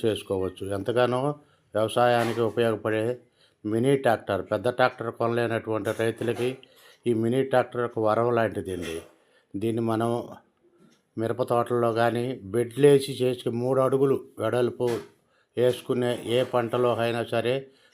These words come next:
కలుపు సులువుగా తీసుకోవచ్చండి. మనుషులతో ఈరోజు ఎంతో ఖర్చుతో కూడుకున్న పని. ఇదైతే ఒక గ-, గంటకి ఒక ఎకరం వరకు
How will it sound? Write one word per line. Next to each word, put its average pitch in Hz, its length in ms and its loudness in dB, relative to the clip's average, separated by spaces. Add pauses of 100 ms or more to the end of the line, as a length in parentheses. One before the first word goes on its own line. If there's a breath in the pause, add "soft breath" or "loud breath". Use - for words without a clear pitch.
కలుపు 123 340 0
సులువుగా 131 500 0
తీసుకోవచ్చండి. 107 920 -2 (100)
మనుషులతో 127 1200 -2
ఈరోజు 127 440 2
ఎంతో 120 320 0
ఖర్చుతో 123 480 -2
కూడుకున్న 117 440 -2
పని. 101 360 -2 (460 loud breath)
ఇదైతే 123 380 0
ఒక 127 200 4 (140)
గ-, 117 180 2 (160)
గంటకి 139 540 0
ఒక 131 220 -2
ఎకరం 127 460 0
వరకు 127 320 -2